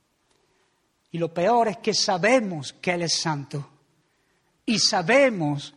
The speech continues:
que Él es justo y anhelamos esa justicia.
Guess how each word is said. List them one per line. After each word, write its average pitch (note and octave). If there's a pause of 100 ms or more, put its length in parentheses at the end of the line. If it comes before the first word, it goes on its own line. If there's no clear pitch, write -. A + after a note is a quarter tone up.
que F#3+
Él F#3
es G3+
justo D#3 (800)
y A#3+
anhelamos A3 (160)
esa B3
justicia. F#3+